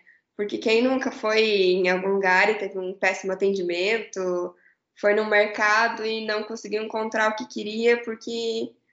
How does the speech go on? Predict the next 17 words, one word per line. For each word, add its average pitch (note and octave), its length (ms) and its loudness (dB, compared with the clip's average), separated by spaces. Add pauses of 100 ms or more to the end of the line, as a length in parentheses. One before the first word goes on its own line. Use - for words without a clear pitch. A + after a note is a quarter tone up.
(140)
não G#3 160 -2
tinha A#3 180 0
uma A3 160 2
boa A3 220 4
disposição G#3 420 -2
das A3 160 -4
prateleiras, G3+ 720 2
enfim. F#3+ 440 -2 (1160)
Então, F#3 640 2
eu F#3 120 2
vejo F#3 240 0
que - 80 -4
o G3+ 40 0
designer G3 480 2
de - 60 -12
serviço, G3+ 480 -2
ele A3+ 460 -2